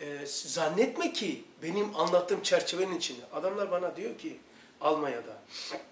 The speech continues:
iki tanesini misal vereceğim. "Hocam," diyor, "senin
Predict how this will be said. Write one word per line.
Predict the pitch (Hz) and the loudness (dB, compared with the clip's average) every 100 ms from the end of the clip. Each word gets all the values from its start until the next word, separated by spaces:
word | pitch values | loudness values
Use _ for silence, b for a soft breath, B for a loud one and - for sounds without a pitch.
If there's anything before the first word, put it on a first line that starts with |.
| - - - - _ _ - _ _ _ _ - | -20 -20 -20 -20 _ _ -20 _ _ _ _ -16
iki | - 202 | -12 -2
tanesini | 196 185 185 175 | 2 2 0 -4
misal | - 151 123 | 0 0 0
vereceğim. | 113 - - - - - - b b b b | -6 -10 -18 -20 -20 -20 -20 b b b b
"Hocam," | 262 269 214 151 | 2 6 6 6
diyor, | 143 135 117 - - b b | 0 -6 -6 -10 -18 b b
"senin | - 262 285 240 | -4 2 2 2